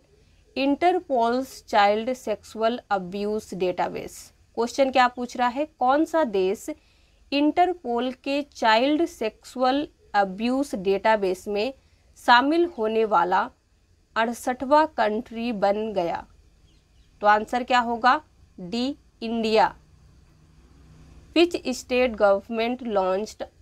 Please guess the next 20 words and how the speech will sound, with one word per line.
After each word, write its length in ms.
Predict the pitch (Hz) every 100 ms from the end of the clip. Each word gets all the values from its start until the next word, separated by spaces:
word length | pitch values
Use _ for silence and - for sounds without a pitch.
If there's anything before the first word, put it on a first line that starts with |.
| -
Earn 320 | 240 277 302 311 214
with 300 | 220 - 247 214
Learn 300 | 196 196 202 208 190
scheme? 380 | - - 180 - - _ _
देखिए, 220 | 208 214
बहुत 480 | 190 208 208 233 233
ही 100 | 262 -
अच्छा 360 | 202 - 254 247
स्कीम 320 | - 240 233
है। 160 | 254 320 - _ _ _
किस 220 | 320 339
राज्य 400 | 320 220 214 240
सरकार 460 | - 208 - 208 185
ने 260 | 220 277 339 _ _ _ _ _ _
Earn 360 | 262 294 339 339 302
with 260 | 220 254 - 247
Learn 320 | 208 226 240 262 214
scheme 460 | - - 220 233 254
शुरू 400 | - 220 226 233 -
की? 160 | 214